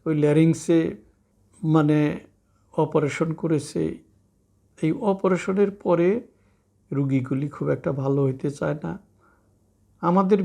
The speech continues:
মেডিসিনটা হলো ন্যাচারাল অবস্থার উপরে বেশি কার্যকারী। এই জন্যে কাটাছাটা না করে, অপারেশন না করে আমাদের হোমিওতে আসলে আল্লাহর রহমতে এই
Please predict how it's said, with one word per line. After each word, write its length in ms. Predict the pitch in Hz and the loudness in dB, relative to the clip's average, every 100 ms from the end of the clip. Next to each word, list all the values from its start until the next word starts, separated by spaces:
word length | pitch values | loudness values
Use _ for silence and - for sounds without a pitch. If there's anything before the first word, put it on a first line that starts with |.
| 180 | 2
মেডিসিনটা 640 | 165 180 - 190 185 185 175 | 2 0 0 -2 2 4 4
হলো 220 | 185 185 190 - _ _ _ _ _ _ - | 4 2 0 -6 _ _ _ _ _ _ -6
ন্যাচারাল 640 | 151 165 165 180 175 165 | 0 2 2 2 4 4
অবস্থার 460 | 151 147 - 156 156 | 2 0 -4 -2 -2
উপরে 260 | 139 143 143 147 - - | -2 -4 -2 -4 -6 -6
বেশি 240 | 143 156 - | -4 -4 -4
কার্যকারী। 540 | 143 - - - - - _ _ _ _ _ _ _ _ _ _ - | -4 -6 -10 -10 -14 -16 _ _ _ _ _ _ _ _ _ _ 0
এই 140 | 160 160 | 2 4
জন্যে 240 | 185 196 208 | 2 2 0
কাটাছাটা 560 | - 170 143 - 156 180 180 | 0 0 -2 -2 -2 0 0
না 60 | 175 | -2
করে, 240 | - 160 160 160 | -2 -2 0 0
অপারেশন 460 | 156 151 143 175 180 180 | -2 -4 -2 -4 -2 -2
না 60 | 156 | -2
করে 240 | 151 156 170 156 | -2 -2 0 0
আমাদের 260 | 147 160 147 | -2 -2 -2
হোমিওতে 480 | 139 156 165 143 - 175 | -2 -2 -2 -2 -4 -4
আসলে 280 | 139 - 160 190 | -4 -6 -4 -2
আল্লাহর 240 | 165 143 139 | 0 -2 -2
রহমতে 400 | 127 131 127 131 127 131 _ _ _ _ _ _ _ _ | -2 -4 -4 -6 -6 -10 _ _ _ _ _ _ _ _
এই 180 | 143 | 2